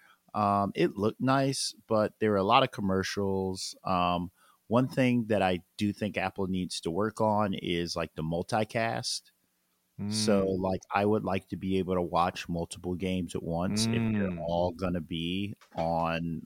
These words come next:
Speaker 1: like, the same platform. But I think these are things that Apple will grow into. Yeah, you should
Speaker 2: Bro,
Speaker 1: be
Speaker 2: if
Speaker 1: able
Speaker 2: they
Speaker 1: to
Speaker 2: give
Speaker 1: one,
Speaker 2: us a
Speaker 1: two, three,
Speaker 2: four,
Speaker 1: four.
Speaker 2: yeah. All, with all these big ass screens we got, we could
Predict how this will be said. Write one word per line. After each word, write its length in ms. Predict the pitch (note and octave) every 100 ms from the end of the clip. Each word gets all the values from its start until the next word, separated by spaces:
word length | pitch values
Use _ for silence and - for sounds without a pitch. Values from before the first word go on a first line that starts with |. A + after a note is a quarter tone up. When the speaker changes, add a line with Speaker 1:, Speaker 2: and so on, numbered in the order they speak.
| -
Speaker 1:
like, 240 | F2 D#2+ -
the 80 |
same 320 | - F2 E2 D2
platform. 680 | G#2 - - A2+ A2+ A2 - _ - _ _ _
But 260 | D#3 D#3 -
I 80 | B2+
think 260 | - C3
these 220 | B2 A2+ G#2
are 60 |
things 300 | G2+ G2 F2
that 120 | E2+
Apple 280 | F2 F2+ F#2
will 100 | F2
grow 340 | D#2 F2 E2+ E2+
into. 640 | F#2+ F#2 - F#2+ F#2 F#2+ - _ _ _ _ _ _ _ _ _ _ _ _
Yeah, 180 | C3 G#3
you 140 | B2+
should 180 | A2 G#2+
Speaker 2:
Bro, 100 | G2+
Speaker 1:
be 60 | D#3
Speaker 2:
if 40 |
Speaker 1:
able 80 | C#3
Speaker 2:
they 140 | C3+
Speaker 1:
to 60 | C3
Speaker 2:
give 140 | B2+ B2
Speaker 1:
one, 80 |
Speaker 2:
us 160 | B2+ -
a 40 |
Speaker 1:
two, 20 | -
three, 220 | - C#4+
Speaker 2:
four, 320 | C3 D3+ F3
Speaker 1:
four. 100 | D#3+
Speaker 2:
yeah. 340 | G2+ G#2+ F2+ - -
All, 300 | F#2+ - C#3
with 120 | C#3
all 120 | G3+
these 160 | G#3 D#3
big 220 | D3 G#3
ass 160 | G3
screens 360 | - A#3 G#3 G3
we 100 | G3+
got, 220 | G#3 G3
we 120 | D3+
could 140 | -